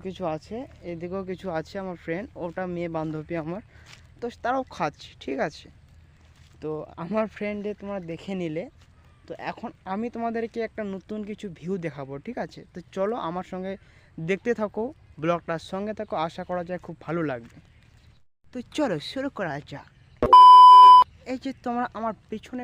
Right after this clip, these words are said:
ভিউটা দেখতে পাচ্ছ, অথচ ক-, মানে ক্যামেরা অতটা হয়তো ভালো আসছে না, তো তোমরা দেখতে পাচ্ছ যে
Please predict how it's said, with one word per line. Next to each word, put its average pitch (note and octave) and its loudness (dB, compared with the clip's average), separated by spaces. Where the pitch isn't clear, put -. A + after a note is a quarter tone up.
ভিউটা F3+ -10
দেখতে E3 -16
পাচ্ছ, G3+ -8
অথচ C#4 -12
ক-, A#3+ -8
মানে A3+ -6
ক্যামেরা B3+ -2
অতটা A#3+ -6
হয়তো A3+ -8
ভালো G#3 -2
আসছে - -8
না, E3+ -8
তো - -20
তোমরা G3+ -10
দেখতে - -16
পাচ্ছ G#3+ -8
যে A3 -12